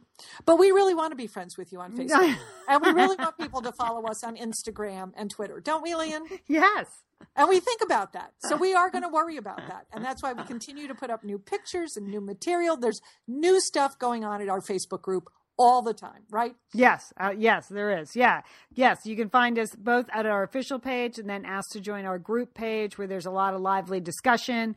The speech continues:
Speaker 2: happening there. On Instagram, we're at Sat Sisters. Same with
Speaker 1: At
Speaker 2: on Twitter. Yeah.
Speaker 1: And,
Speaker 2: So.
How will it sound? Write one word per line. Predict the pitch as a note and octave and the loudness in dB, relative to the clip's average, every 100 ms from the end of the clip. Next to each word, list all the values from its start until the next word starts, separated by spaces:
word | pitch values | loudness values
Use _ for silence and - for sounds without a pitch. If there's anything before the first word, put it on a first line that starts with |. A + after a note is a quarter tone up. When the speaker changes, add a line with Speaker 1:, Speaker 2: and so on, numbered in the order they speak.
| - - | -12 -20
Speaker 2:
happening | - A3+ A3 A3 G#3+ G#3 | 0 0 2 -6 -10 -6
there. | G3+ G3 F#3+ G3 _ _ _ | -4 -4 -4 -10 _ _ _
On | F3+ F#3+ | -10 -6
Instagram, | A#3+ A#3 C#4 C4 B3 A#3 | -4 -2 0 2 4 2
we're | A3 - | 0 6
at | B3 B3+ C4 - - | 8 8 2 -8 -20
Sat | _ - A3+ A3 | _ -4 -2 -2
Sisters. | - A#3+ A3+ A#3+ A3+ A3+ A3 | -6 -10 -8 -6 -6 -6 -8
Same | G#3+ G3+ F#3+ | -8 -8 -4
with | G3 F#3 - | -4 -4 -8
Speaker 1:
At | - | -12
Speaker 2:
on | F#3 | -12
Twitter. | E3+ F#3+ D#3+ D3 C#3+ | -12 -12 -12 -14 _
Yeah. | F3 D3+ - _ _ | -8 -8 -10 _ _
Speaker 1:
And, | A3 | -10
Speaker 2:
So. | G3+ E3 | -6 -8